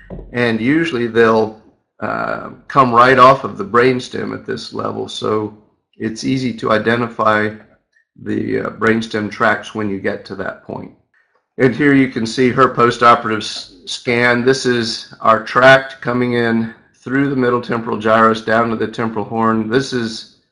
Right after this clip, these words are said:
enhancement of the choroid plexus within the temporal horn, as you see here. This is the resection cavity, and through that trajectory, the, uh, corticospinal tracts that were pushed anterolaterally were spared.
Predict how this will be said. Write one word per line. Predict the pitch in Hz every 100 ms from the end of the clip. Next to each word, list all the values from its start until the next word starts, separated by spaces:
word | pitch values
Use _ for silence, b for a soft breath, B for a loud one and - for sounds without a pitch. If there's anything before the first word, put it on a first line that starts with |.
| _ _ -
enhancement | 113 123 131 127 135 120
of | 104
the | 101
choroid | - 127 123 110
plexus | - 127 127 - 143 - - - _ 120
within | 107 107 123 127
the | 117
temporal | 120 113 107 101
horn, | 107 113 117
as | 101
you | 104
see | 101 117 113
here. | 113 104 92 113 - _ _ _ _ _ _ _ _ _ _ _ _ _ _ _ _ -
This | 110 113
is | 113
the | 110
resection | 104 101 127 127 - 113 110
cavity, | 107 104 101 107 113 113 _ _ _ _ _ _ _ _ -
and | 101 101 101 98 - - -
through | 139 139
that | 127 110
trajectory, | 117 113 131 127 120 110 113
the, | 107 104 104
uh, | 104 98 98 - _ -
corticospinal | 131 123 117 110 117 117 113
tracts | 113 113 110 -
that | 107
were | 101
pushed | - 131 120 -
anterolaterally | 110 117 117 117 110 104 110 113 110 110
were | 104 -
spared. | - - 113 113 101 104 -